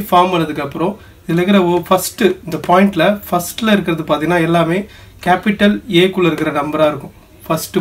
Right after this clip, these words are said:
point. ரெண்டாவது எதுனா எல்லாமே பாத்தீங்கன்னா பிக்குள்ள இருக்கிற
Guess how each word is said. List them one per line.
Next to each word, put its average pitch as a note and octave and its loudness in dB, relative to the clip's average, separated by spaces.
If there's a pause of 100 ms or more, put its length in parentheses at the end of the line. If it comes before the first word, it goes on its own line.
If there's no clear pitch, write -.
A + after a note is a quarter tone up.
point. C3+ -4 (720)
ரெண்டாவது G3+ 4 (100)
எதுனா E3+ 0 (220)
எல்லாமே F3 0 (100)
பாத்தீங்கன்னா D3+ -4 (180)
பிக்குள்ள F#3+ 2 (440)
இருக்கிற D3+ -4